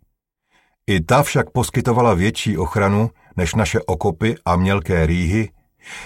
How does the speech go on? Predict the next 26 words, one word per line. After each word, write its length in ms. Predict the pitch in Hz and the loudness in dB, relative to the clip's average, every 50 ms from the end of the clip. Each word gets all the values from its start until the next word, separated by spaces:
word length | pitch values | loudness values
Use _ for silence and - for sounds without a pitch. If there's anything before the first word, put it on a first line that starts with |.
| - - | -10 -4
jimiž 280 | - 95 110 131 - - | 0 2 2 2 2 2
jsme 140 | - 123 120 | 0 -2 0
se 140 | - - 90 | 0 -2 -2
přesunovali 640 | - - 113 - - 123 120 117 110 117 117 117 | -2 -2 -4 -2 0 0 0 2 2 2 2 2
mezi 240 | 117 110 95 85 95 | 2 0 0 0 0
jednotlivými 600 | 92 90 107 104 - 104 104 104 110 104 104 104 | 0 0 0 0 0 -2 0 0 0 0 0 0
palebními 520 | 80 - 92 95 95 85 95 95 95 95 82 | 0 0 0 2 2 2 0 0 0 0 -2
stanovišti. 680 | - - 95 85 82 76 73 71 - - - - - - - _ _ _ _ _ _ _ _ _ _ _ _ _ _ _ _ _ _ _ _ _ _ _ _ _ _ _ _ - | -2 -2 0 0 0 0 -2 -4 -8 -12 -14 -18 -20 -20 -20 _ _ _ _ _ _ _ _ _ _ _ _ _ _ _ _ _ _ _ _ _ _ _ _ _ _ _ _ 0
Držel 300 | 85 123 127 160 190 180 | 2 4 6 6 4 4
jsem 180 | - 185 170 | 4 4 4
hlavu 280 | 127 131 156 151 156 151 | 4 4 4 4 2 2
tak 260 | 156 160 - - - | 0 -2 -4 -2 -2
usilovně 460 | 160 - - 156 156 151 120 120 113 | -4 0 2 2 4 4 4 2 0
u 120 | - 123 113 | 0 0 0
země, 500 | 120 147 135 117 92 78 71 67 65 - _ _ _ _ _ - | 0 2 2 2 2 2 0 -2 -6 -10 _ _ _ _ _ -6
že 140 | - 85 101 | -2 0 2
než 140 | 110 113 - | 2 2 2
jsem 180 | - 117 101 | 0 2 2
dorazil 360 | 101 113 120 120 104 104 90 | 2 2 2 2 2 2 2
na 100 | 87 92 | 2 2
místo, 540 | 95 101 113 110 - - - 113 113 117 107 - _ _ _ _ _ | 2 2 0 0 -2 0 2 2 2 2 0 -4 _ _ _ _ _
skřípěla 680 | - - - - - - 117 110 87 - 123 117 117 | -14 -12 -10 -8 -4 -2 -2 0 0 2 2 2 4
mi 120 | 117 107 85 | 4 4 2
hlína 320 | 78 82 98 101 98 95 | 2 2 2 2 2 2
mezi 260 | 92 92 85 80 87 | 2 2 0 0 0
zuby. 380 | 78 78 76 65 - - - | 0 0 -2 -4 -6 -10 -16